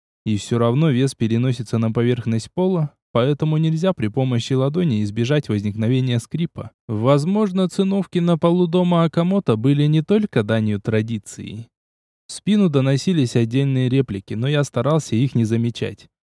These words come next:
И так достали до печёнок. Охранники в строгих костюмах проследили за мной, когда я вышел из дома.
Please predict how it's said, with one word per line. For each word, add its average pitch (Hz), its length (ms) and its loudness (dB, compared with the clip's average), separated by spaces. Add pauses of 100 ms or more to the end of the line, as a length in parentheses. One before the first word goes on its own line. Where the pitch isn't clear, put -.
(140)
И 175 80 -2
так 196 240 -2
достали 180 420 2
до 131 140 2
печёнок. 139 640 -4 (400)
Охранники 120 680 0
в 107 60 0
строгих 123 420 0
костюмах 156 540 0
проследили 120 640 0
за 113 160 0
мной, 143 260 0
когда 107 320 -2
я 107 140 2
вышел 117 380 0
из 107 120 0
дома. 107 400 -6